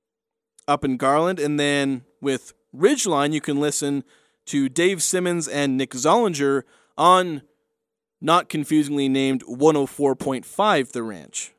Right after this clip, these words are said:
<laughs> A couple of The Ranches here, but obviously location kind of depending in some of these broadcasts.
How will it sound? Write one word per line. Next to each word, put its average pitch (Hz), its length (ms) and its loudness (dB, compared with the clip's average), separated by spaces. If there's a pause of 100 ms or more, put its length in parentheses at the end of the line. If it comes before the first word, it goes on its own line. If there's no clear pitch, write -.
(100)
<laughs> - 160 -20
A 180 120 -14 (500)
couple 156 340 -2
of 135 160 -2 (300)
The 156 160 2
Ranches 151 560 0
here, 107 300 -6 (420)
but 151 80 0
obviously 147 380 4
location 135 580 0
kind 131 240 -4
of 117 160 -10 (380)
depending 135 440 -2
in 120 100 -6
some 123 180 -6
of 117 60 -6
these 113 140 -8
broadcasts. 104 760 -10